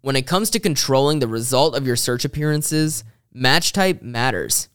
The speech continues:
Many platforms, including Google Ads and Microsoft Advertising, will suggest broad matched keywords to help you start or change your strategy. But appearing on generally more searches isn't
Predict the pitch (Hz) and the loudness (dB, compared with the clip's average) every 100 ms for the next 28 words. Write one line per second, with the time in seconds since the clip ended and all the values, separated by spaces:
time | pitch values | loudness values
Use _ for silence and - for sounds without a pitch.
0 | _ _ _ _ _ 127 185 180 147 135 | _ _ _ _ _ -2 -2 0 0 0
1 | 131 139 143 156 - 135 160 175 185 139 | -2 0 0 -2 -4 -4 0 0 0 0
2 | 127 90 113 113 113 - 123 120 113 120 | 0 0 0 0 -2 -4 -4 -4 -4 -6
3 | 120 - 101 127 120 127 139 127 127 131 | -6 -6 -2 0 0 0 2 2 2 -2
4 | 131 139 139 147 160 - 160 160 - 127 | -4 -4 -2 0 0 4 2 2 -6 0
5 | 131 180 175 170 165 - 147 135 139 143 | 2 2 0 -2 -2 -4 -2 0 0 -2
6 | 143 - 117 - 190 196 208 - 143 127 | -4 -8 -4 0 0 0 -4 -2 0 0
7 | 147 - - 185 185 175 156 135 123 135 | -2 -6 -2 0 0 0 0 -2 -2 2
8 | 127 120 110 85 - _ _ _ _ _ | 2 0 -6 -10 -14 _ _ _ _ _
9 | _ _ 170 156 139 185 220 208 151 135 | _ _ 0 0 2 0 2 2 0 2
10 | 135 151 151 147 127 113 127 127 120 117 | 2 2 2 0 -2 -2 -4 -4 -6 -4
11 | 147 151 147 - 151 160 180 | -2 -2 -4 -4 -4 -2 -2